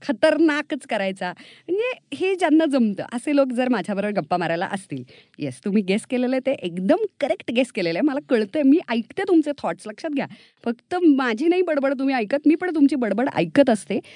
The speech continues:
मी सगळं तुमच्या मनातलं ओळखत असते. आपल्या स्टुडिओमध्ये आज गप्पा मारण्यासाठी एक खतरनाक, अमेझिंग पर्सनॅलिटी आलेली आहे, तो म्हणजे आत्ता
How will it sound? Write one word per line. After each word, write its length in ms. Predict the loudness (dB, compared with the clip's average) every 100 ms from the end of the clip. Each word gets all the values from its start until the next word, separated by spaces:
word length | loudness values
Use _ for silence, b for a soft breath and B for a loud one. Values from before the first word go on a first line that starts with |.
| B 0
मी 80 |
सगळं 280 | 0 2 2 4
तुमच्या 240 | 4 4
मनातलं 360 | 4 2 0 -2
ओळखत 440 | 0 0 2 2
असते. 280 | 2 -2 -6 b _
आपल्या 280 | -6 -2 -2
स्टुडिओमध्ये 560 | 0 0 2 0 0 -2 0
आज 280 | 0 0 -2
गप्पा 260 | -4 -2 -4
मारण्यासाठी 560 | -2 -4 -4 -8 -8
एक 200 | -10 -10 -18 _ _
खतरनाक, 600 | -10 -8 -6 -4 -4 -6 -4
अमेझिंग 500 | 2 4 4 6 4
पर्सनॅलिटी 520 | 2 -4 -4 -4 -4 -6
आलेली 400 | -6 -6 -6 -6
आहे, 280 | -8 -6 -6 B B B -4
तो 80 | 2
म्हणजे 360 | 4 4 2 -2
आत्ता 460 | -4 -6 _ -2